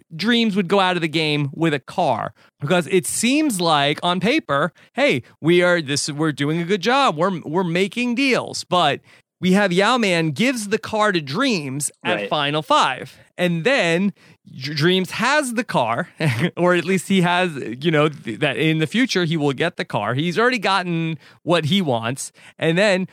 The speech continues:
Speaker 1: when it came time for him to live up to his end of the deal, what happened?
Speaker 2: Uh, he honored it. And
Speaker 1: <laughs>
Speaker 2: Yao Man won Survivor Fiji. Dreams, knowing there was no chance of him winning,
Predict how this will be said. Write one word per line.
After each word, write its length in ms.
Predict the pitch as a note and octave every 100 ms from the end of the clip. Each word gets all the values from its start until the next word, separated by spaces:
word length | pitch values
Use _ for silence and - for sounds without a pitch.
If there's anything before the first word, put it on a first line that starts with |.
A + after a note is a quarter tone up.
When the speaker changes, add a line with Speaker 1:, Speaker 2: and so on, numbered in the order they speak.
| -
Speaker 1:
when 220 | - E3+
it 140 | E3+ E3+
came 300 | - F3+ F3+
time 520 | - A3+ G#3 F#3 F#3+
for 320 | - D#3+ D#3
him 400 | C#3+ G3 G3 F#3+
to 640 | - F3 E3 D#3 D#3 D#3 D3 - -
live 240 | - F3+ F3+
up 200 | F3+ F3
to 280 | - E3+ D#3+ - _
his 320 | - A3+ D4+ B3+
end 200 | F#3+ E3+
of 100 | C#3+
the 80 | C3+
deal, 440 | C3 A#2+ B2 C#3 _ _
what 220 | B2+ F#3
happened? 640 | G3+ A#3+ D4 G3+ B2+ A2 - _ _ _ _ _ _ - - _ -
Speaker 2:
Uh, 180 | A#2 A2+
he 140 | C#3+
honored 280 | C3 A#3 D3
it. 180 | F2 - -
And 340 | - D3 E3
Speaker 1:
<laughs> 80 | G3
Speaker 2:
Yao 260 | - F3+ C#3+
Man 280 | C#3+ D3 D3
won 320 | D#3 D3+ A#2+
Survivor 480 | - B2+ B2+ C3+ C#3+
Fiji. 360 | D#3 F#3+ A2+
Dreams, 360 | A2 C#3 F3 D#3
knowing 360 | D3 E3+ G3 F3+
there 80 |
was 160 | D3+ B2
no 180 | D3 F#3+
chance 340 | - F#3 E3+
of 80 | D#3+
him 160 | C#3 D#3+
winning, 420 | D3+ A#2+ G#2 A#2